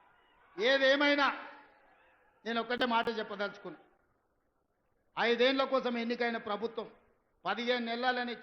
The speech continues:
చేయగలిగిన అన్ని చేసినాం, భవిష్యత్తులో కూడా ఇంకా చేస్తాం.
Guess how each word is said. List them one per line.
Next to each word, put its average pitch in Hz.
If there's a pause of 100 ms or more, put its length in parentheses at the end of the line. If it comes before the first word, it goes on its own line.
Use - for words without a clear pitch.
చేయగలిగిన 226 (100)
అన్ని 208 (120)
చేసినాం, 190 (720)
భవిష్యత్తులో 240
కూడా 233
ఇంకా 220 (160)
చేస్తాం. 208